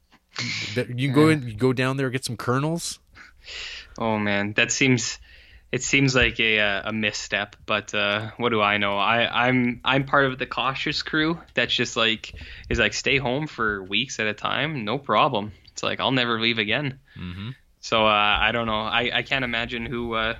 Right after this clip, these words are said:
Speaker 2: I can't imagine the people who work there are very happy.
Speaker 1: No. Oh, uh, actually, the big one has been grocery stores. Um,
Speaker 2: Oh, yeah.
Speaker 1: uh, having gone to a grocery store t-, twice in the last week. The first one was kinda like, you know, it's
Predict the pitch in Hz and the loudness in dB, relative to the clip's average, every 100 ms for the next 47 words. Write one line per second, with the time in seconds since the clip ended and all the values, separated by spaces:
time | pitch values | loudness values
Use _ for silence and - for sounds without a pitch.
0 | - - - - - 131 123 123 117 107 | -10 -12 -8 -6 0 2 2 2 -2 -2
1 | 120 113 107 104 110 127 104 104 107 113 | -6 -4 -8 -2 0 0 2 2 2 -2
2 | 110 110 107 110 104 107 113 120 - _ | -2 0 0 2 0 2 0 -2 -8 _
3 | - 92 98 95 92 87 - - 123 113 | -8 -4 0 0 0 -2 -2 0 2 0
4 | 104 110 107 110 - 117 92 90 104 98 | -2 -6 0 0 0 -4 -4 -6 -6 -6
5 | 90 80 80 80 73 85 - 95 - 73 | -6 -8 -10 -10 -8 -8 -6 -8 -8 -12
6 | 73 - - - 82 78 78 113 110 101 | -10 -8 -8 -10 -8 -6 -4 -2 -2 -2
7 | 95 98 101 - 82 85 82 76 - 101 | -4 -4 -6 -12 -8 -6 -6 -10 -6 -6
8 | 104 92 85 95 101 107 92 82 78 87 | -4 -8 -6 -4 -4 -6 -10 -12 -8 -10
9 | - 90 - 85 80 - _ - - - | -10 -12 -10 -10 -10 -14 _ -20 -20 -20
10 | 113 117 135 147 185 - - 160 165 160 | -18 -12 -8 -6 -6 -6 -10 -8 -8 -8
11 | 160 - - 180 - - - 143 - 196 | -8 -10 -8 -8 -8 -14 -14 -10 -2 -2
12 | - 175 147 - 143 139 123 110 - - | 0 -4 -4 -4 -4 0 0 0 -4 -20
13 | - - 208 202 196 - _ - 143 - | -14 -6 -2 -2 -4 -10 _ -14 -14 -14